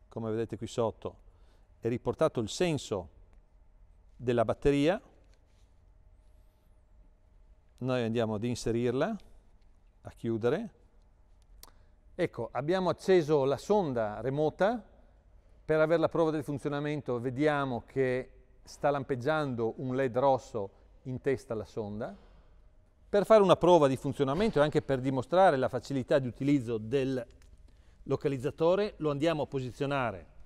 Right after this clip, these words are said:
a terra. Questo è un esercizio che io faccio spesso quando,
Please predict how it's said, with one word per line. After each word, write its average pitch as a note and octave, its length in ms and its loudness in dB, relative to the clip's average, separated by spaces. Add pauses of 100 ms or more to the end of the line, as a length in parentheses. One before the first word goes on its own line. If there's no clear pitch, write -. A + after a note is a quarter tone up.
(120)
a B2+ 100 -2
terra. E3 540 6 (360)
Questo D#3 160 0
è D3+ 40 0
un C#3+ 80 0
esercizio C#3+ 500 0
che C#3+ 100 -4
io C#3 80 2
faccio C#3 460 -2 (240)
spesso F3 400 0
quando, B2+ 480 0